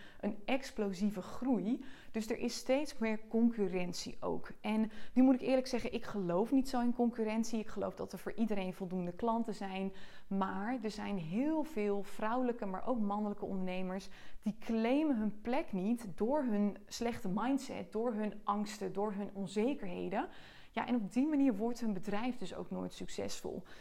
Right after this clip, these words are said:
Ik las laatst een, een artikel, eh, artikel van Tibor Olgers, ook een business coach. En daarin stond dat de gemiddelde omzet van een Z Z P'er is tweeëntwintigduizend euro per jaar. En dan heb je het over omzet, niet over winst.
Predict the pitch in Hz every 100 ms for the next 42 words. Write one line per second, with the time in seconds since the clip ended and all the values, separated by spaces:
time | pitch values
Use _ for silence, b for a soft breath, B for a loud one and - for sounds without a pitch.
0 | B - 247 240 214 220 240 - 208 -
1 | 202 196 196 196 - 285 277 233 220 -
2 | - 202 - 196 277 269 233 214 202 240
3 | 185 180 254 294 262 247 247 - 254 233
4 | 208 214 214 202 208 190 190 - B B
5 | B 208 208 226 247 - - 247 285 285
6 | 220 214 220 196 - 196 190 226 330 285
7 | 214 - - 254 339 311 233 240 - 240
8 | 254 202 214 208 190 - 220 269 311 359
9 | 403 B B B 262 - - - 277 311
10 | 294 247 240 190 196 214 214 208 - 208
11 | 233 220 196 196 185 196 - - 202 233
12 | 233 233 214 202 - - 247 220 165 151
13 | - 214 285 - 202 190 170 160 190 -
14 | 185 -